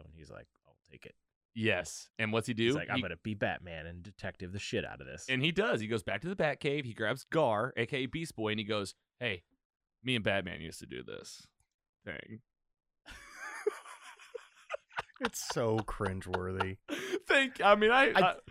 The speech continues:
Speaker 2: I
Speaker 3: get
Speaker 2: wanna know how you guys feel about this. Let, hold on, let's just say it. So he goes, "We gotta listen to this tape, and you can hear the sword, like, the," and he tells Gar, he's like, "We can figure out what weapon they're using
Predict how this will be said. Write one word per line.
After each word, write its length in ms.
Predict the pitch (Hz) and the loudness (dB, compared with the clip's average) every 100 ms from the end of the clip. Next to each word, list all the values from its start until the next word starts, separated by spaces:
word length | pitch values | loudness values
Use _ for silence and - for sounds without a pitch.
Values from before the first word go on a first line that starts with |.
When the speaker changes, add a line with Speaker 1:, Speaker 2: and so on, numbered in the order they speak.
| - - | -14 0
Speaker 2:
I 260 | 165 131 190 | 2 8 12
Speaker 3:
get 80 | |
Speaker 2:
wanna 180 | 220 240 | 12 12
know 140 | 214 190 | 10 10
how 80 | |
you 100 | 180 | 8
guys 160 | 139 131 | 6 2
feel 160 | 135 120 | 2 4
about 200 | 110 110 | 4 2
this. 180 | 107 | 0
Let, 140 | 180 147 | 2 6
hold 160 | 147 | 4
on, 20 | 120 | 4
let's 140 | 131 | 0
just 160 | 208 - | 0 4
say 160 | 139 | 6
it. 100 | 113 | 6
So 240 | - 120 117 - | 4 2 2 -2
he 120 | 127 | -2
goes, 280 | 117 104 - - | 0 0 -2 -10
"We 140 | 110 | -4
gotta 160 | 107 107 | 0 0
listen 500 | 101 107 135 143 160 - | 0 -2 -2 -4 -4 -6
to 400 | - 139 135 147 | -2 0 -2 -4
this 260 | 143 139 - _ _ | -4 -4 -6 _ _
tape, 300 | 180 110 - _ _ _ _ | -4 -2 -4 _ _ _ _
and 160 | 110 107 | -2 -2
you 80 | 104 | -2
can 140 | 107 | -6
hear 300 | 110 214 127 | -4 0 0
the 280 | 104 95 98 _ _ _ | 0 -4 -6 _ _ _
sword, 380 | - 147 78 - | 0 0 0 -8
like, 120 | - | -16
the," 800 | _ _ - - - _ _ - - _ _ - - _ _ _ _ _ | _ _ -16 -14 -16 _ _ -20 -20 _ _ -20 -20 _ _ _ _ _
and 60 | 120 | -4
he 60 | |
tells 280 | 104 110 101 | 0 0 0
Gar, 220 | 135 147 | 2 2
he's 140 | 107 98 | 2 -4
like, 140 | 95 _ | -10 _
"We 120 | 120 | -4
can 220 | 143 185 170 | -2 -4 -2
figure 360 | 175 135 127 | -2 -2 -2
out 320 | 196 127 95 - _ _ _ 104 | 0 0 -2 -6 _ _ _ -2
what 220 | 113 95 | 0 4
weapon 320 | 170 202 110 | 2 2 0
they're 100 | 98 | 0
using 480 | 92 95 98 98 | -4 -4 -4 -6